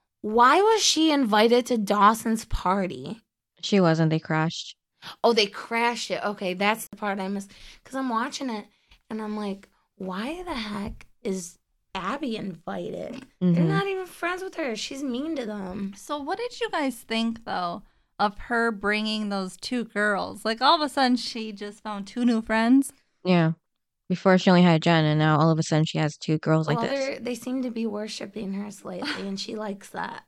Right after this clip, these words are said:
Speaker 2: Mm-hmm.
Speaker 3: I know. It was just weird. I'm like, "Where did she find these two girls from?"
Speaker 1: Yeah, and we've never seen them before, but they
Speaker 3: Because
Speaker 1: go to their school.
Speaker 3: Because remember,
Speaker 1: I
Speaker 3: the
Speaker 1: know.
Speaker 3: whole school hates her.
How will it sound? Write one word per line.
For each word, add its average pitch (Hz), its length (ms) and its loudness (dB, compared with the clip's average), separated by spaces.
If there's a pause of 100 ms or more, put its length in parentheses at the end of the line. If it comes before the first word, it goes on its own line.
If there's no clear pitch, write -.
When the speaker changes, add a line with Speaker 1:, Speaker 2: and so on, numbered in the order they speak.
Speaker 2:
Mm-hmm. 170 340 4 (720)
Speaker 3:
I 233 120 -6
know. 233 180 -4
It 165 140 -10
was 240 180 -2
just 269 240 -6
weird. 226 260 -2
I'm 214 140 -4
like, 214 400 -6
"Where 269 140 -12
did 605 260 -14
she 415 100 -4
find 294 300 0
these 269 220 -2
two 294 320 -8
girls 226 420 -2
from?" 190 380 -6
Speaker 1:
Yeah, 277 480 2
and 214 280 -2
we've 269 160 -2
never 262 280 0
seen 247 260 -6
them 226 160 -4
before, 220 380 -6
but 220 80 -4
they 285 60 -2
Speaker 3:
Because 277 280 0
Speaker 1:
go 190 160 0
to 214 100 -2
their 208 200 -2
school. 202 460 -6
Speaker 3:
Because 262 280 0
remember, 269 300 6
Speaker 1:
I 226 40 2
Speaker 3:
the 208 140 4
Speaker 1:
know. 190 60 -2
Speaker 3:
whole 247 320 4
school 240 560 -2
hates 233 480 0
her. 190 320 -10